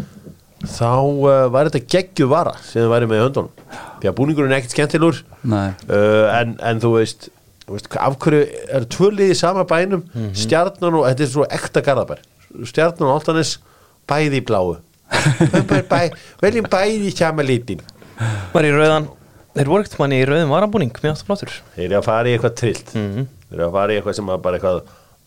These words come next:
Speaker 1: black and silver.
Speaker 3: Já, það er
Speaker 2: Já, og með Nintendo logoið.
Speaker 1: Já, eða eitthvað
Speaker 2: Það er
Speaker 1: svoleiðis.
Speaker 2: geðveikt.
Speaker 1: Já. Black and silver. Herru, um, ég var upp í Víkó og ég var þetta að ná mér í nýjan snikkaskalla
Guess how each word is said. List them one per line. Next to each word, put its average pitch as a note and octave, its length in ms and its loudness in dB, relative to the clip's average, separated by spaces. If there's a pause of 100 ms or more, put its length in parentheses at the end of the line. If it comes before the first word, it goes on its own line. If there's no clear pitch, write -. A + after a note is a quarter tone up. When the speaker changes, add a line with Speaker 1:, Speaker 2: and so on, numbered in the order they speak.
Speaker 1:
black G#2 340 0
and E2+ 140 -6
silver. F#2 580 -2 (160)
Speaker 3:
Já, G2+ 180 -4 (160)
það - 180 -4
er F2 200 -6
Speaker 2:
Já, F2+ 160 0
og G#2 220 2
með A2+ 100 2
Nintendo C3 480 0
logoið. G2+ 300 -2
Speaker 1:
Já, - 260 -6
eða F#2 220 0
eitthvað A2 60 0
Speaker 2:
Það A2+ 60 -2
er - 100 -2
Speaker 1:
svoleiðis. F2 200 -2
Speaker 2:
geðveikt. A2 340 -2
Speaker 1:
Já. A#2 260 0 (1120)
Black F2+ 300 -6
and F2 120 -10
silver. F2 420 -4 (460)
Herru, D3+ 260 2 (840)
um, A#2 480 4 (540)
ég C3 100 0
var D3 220 4
upp D3 180 -4
í D3 60 -4
Víkó C3 280 0 (180)
og A#2+ 500 -2 (1000)
ég - 220 -8
var G#2 140 2
þetta G2+ 100 0
að G2 80 -2
ná G2+ 80 0
mér G2 140 -2
í G#2 80 -4
nýjan A2 220 0
snikkaskalla D3 680 -2